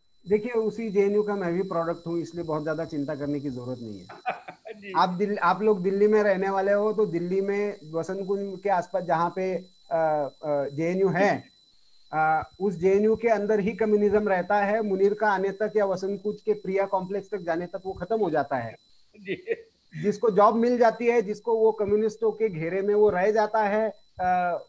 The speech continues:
Speaker 1: उसका ही communism का विचारधारा टिकी रहती है, बाकी सारी खत्म हो जाती है। अ, वो ऐसा एक system वहाँ पे बनाया गया है। और उन्नीस सौ उनहत्तर के बाद जिस तरह से उस जेएनयू की, दरअसल इसकी बहुत बड़ी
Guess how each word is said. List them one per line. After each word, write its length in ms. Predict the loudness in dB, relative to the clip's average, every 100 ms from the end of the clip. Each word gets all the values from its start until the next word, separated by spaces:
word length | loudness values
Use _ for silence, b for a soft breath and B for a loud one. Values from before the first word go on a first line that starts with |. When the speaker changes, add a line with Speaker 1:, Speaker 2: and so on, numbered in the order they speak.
| _
Speaker 1:
उसका 420 | -10 -8 -2 0
ही 140 | 0 2
communism 520 | 0 2 2 0 0
का 120 | 0
विचारधारा 580 | 0 0 0 0 0 -2
टिकी 320 | -4 -2 0
रहती 280 | 2 -2 -4
है, 120 | -2
बाकी 300 | -2 -4 -6
सारी 220 | -4 -4
खत्म 260 | -4 -4 -2
हो 120 | -2
जाती 280 | -2 -4 -6
है। 200 | -6 -8 _ _ _ -8
अ, 160 | -2 -2
वो 500 | 0 0 0 -2 -8 _ -8
ऐसा 320 | -2 -2 2
एक 180 | 2 2
system 360 | -4 -10 -6 -2
वहाँ 200 | 0 0
पे 120 | -2
बनाया 400 | -2 -2 0 0
गया 240 | -2 -4
है। 360 | -4 -10 -14 -20 _ _ _ -6
और 140 | -2
उन्नीस 320 | 0 -2 -4
सौ 80 | -2
उनहत्तर 720 | 2 2 2 2 0 0 -4 -2
के 140 | -4
बाद 520 | 0 0 0 0 -2
जिस 260 | -4 -10 -6
तरह 220 | -4 -4
से 160 | -2 -2
उस 200 | -2 -4
जेएनयू 500 | -6 -4 -6 -2 -4
की, 200 | -4 -8
दरअसल 360 | -6 -6 -6 -6
इसकी 260 | -8 -8
बहुत 260 | -4 -6 -6
बड़ी 260 | -6 -6